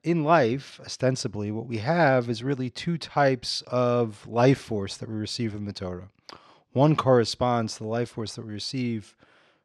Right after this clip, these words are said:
that we receive from the Torah when we learn Torah and its revealed ma-, and its revealed orientation, meaning when we're actively involved in Torah and mitzvahs. And the other source of life force is that the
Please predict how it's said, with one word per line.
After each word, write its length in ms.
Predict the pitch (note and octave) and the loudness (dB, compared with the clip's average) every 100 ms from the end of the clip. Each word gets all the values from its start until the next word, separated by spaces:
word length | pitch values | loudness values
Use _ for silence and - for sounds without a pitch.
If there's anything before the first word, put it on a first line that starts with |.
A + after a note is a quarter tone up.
| - | -8
that 160 | A2+ | -6
we 80 | A#2 | -2
receive 280 | A2+ - C#3 | -2 -2 -2
from 140 | - | -2
the 60 | A2+ | -4
Torah 640 | - C3 B2+ A#2+ A2+ G#2+ - _ | 2 4 6 4 4 0 -6 _
when 140 | A2+ | -6
we 120 | A2 A2+ | -4 0
learn 240 | A#2 A2+ | 2 2
Torah 380 | G#2+ G2+ G#2 C#3 | -2 -2 -2 -4
and 120 | B2 | -6
its 120 | G#2 | -10
revealed 320 | G#2 G2+ G2+ F#2+ - | -10 -8 -10 -12 -12
ma-, 180 | G#2 G#2 - - | -12 -12 -18 -16
and 260 | A#2 G#2+ G2+ | -10 -8 -10
its 200 | A#2+ - | -12 -8
revealed 500 | G#2+ A#2 A#2 G#2+ A2 _ - | -6 -2 -2 -4 -10 _ -6
orientation, 720 | G#2+ G2+ F2+ G2 F#2 A2+ B2 | -6 -6 -10 -14 -14 -12 -10
meaning 180 | A#2+ G2+ | -10 -10
when 120 | G2 | -8
we're 160 | G2 G#2 _ | -10 -12 _
actively 460 | - - - G#2+ G#2+ | -12 -10 -8 -8 -6
involved 440 | G2+ G2+ G2+ - | -6 -8 -10 -10
in 60 | A2 | -12
Torah 200 | A#2 G#2 | -10 -10
and 100 | F#2+ | -10
mitzvahs. 400 | F#2+ D3+ E3 - _ - - - - - | -12 -10 -10 -12 _ -20 -20 -20 -14 -6
And 100 | B2 | -4
the 120 | C#3 | 2
other 260 | E3+ G3 A3 | 4 4 2
source 320 | - D#3 C3 | 2 2 0
of 120 | B2+ | -2
life 200 | C3 C3 | -2 -4
force 220 | - C#3 | -6 -6
is 120 | C3 A#2+ | -6 -8
that 320 | B2+ C3+ | -10 -10
the 100 | A#2 | -12